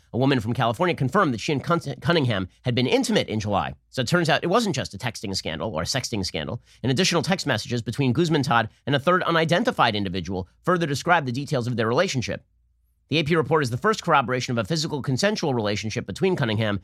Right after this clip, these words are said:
and Guzman Todd, though it was previously reported they'd exchanged sexually suggestive text messages. But C N N originally tried to paint this as nineteen fifties style romantic language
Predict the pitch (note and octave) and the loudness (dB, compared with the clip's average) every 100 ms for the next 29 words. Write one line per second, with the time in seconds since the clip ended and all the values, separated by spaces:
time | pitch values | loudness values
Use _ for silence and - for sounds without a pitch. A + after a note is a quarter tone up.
0 | _ - G#2 A2 G2 F#2 C3+ D3+ C3+ - | _ -4 -2 -2 -2 -2 4 4 4 -4
1 | - A#2 - F#3+ F3 C3+ C#3+ A#2+ B2+ B2 | -6 -6 0 0 0 -2 -2 -2 0 0
2 | A#2 A2 G#2 - C#3 A2 - - - - | 0 0 -2 -2 -2 -2 -4 -4 -4 -2
3 | C3+ A2+ A2 A#2+ - G#2+ C3 - F#2+ E2 | 0 0 -2 -2 -2 -2 -4 -2 -4 -4
4 | D2+ - - - C3+ - F#3+ F#3 F#3 A#2 | -8 -10 -4 -2 0 2 2 4 2 2
5 | C3 D3+ D3+ D#3 - B2+ A2+ C#3 B2+ F#2+ | 0 0 2 2 0 0 0 0 0 -4
6 | - _ A#2 A2 C#3 D3+ F3 E3 D3+ C#3+ | -8 _ -4 0 0 0 0 -2 -2 -2
7 | C3 G2+ - - B2+ A2 F2 F#2 _ - | -2 -4 -4 -2 2 4 2 -2 _ 0
8 | C3 C3 B2+ C#3 A#2 A#2+ A#2 A2 C#2 - | 4 6 4 0 -2 0 2 0 -2 -10